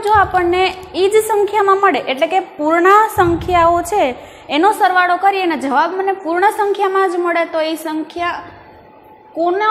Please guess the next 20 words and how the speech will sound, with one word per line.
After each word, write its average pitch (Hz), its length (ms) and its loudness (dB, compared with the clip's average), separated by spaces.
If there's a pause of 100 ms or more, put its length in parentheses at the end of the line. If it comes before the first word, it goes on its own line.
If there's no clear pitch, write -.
ગુણધર્મ 381 520 0
અનુસરે 359 560 0
છે? 339 180 -2
તો 330 120 0
કે 320 200 -4 (380)
સમૃદ્ધતાનો. 320 680 -2 (420)
બરાબર, 339 340 2 (460)
ઈ 403 120 2
જ 403 100 -2
રીતે 403 280 2
આપણે 381 300 2
જોઈએ 330 240 0
તો 370 140 4
ક્રમનો 415 400 2
ગુણધર્મ. 302 540 0
તો 415 100 2
ક્રમના 339 400 2
ગુણધર્મમાં 403 580 2
શું 403 220 0
હોય? 311 240 0